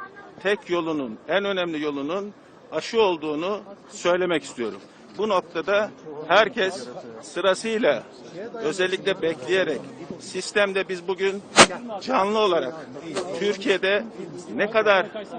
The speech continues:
aşının yapıldığını göstermiş olduk.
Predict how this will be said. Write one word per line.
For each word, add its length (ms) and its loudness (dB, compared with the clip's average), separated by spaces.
aşının 420 0
yapıldığını 680 0
göstermiş 580 0
olduk. 300 -4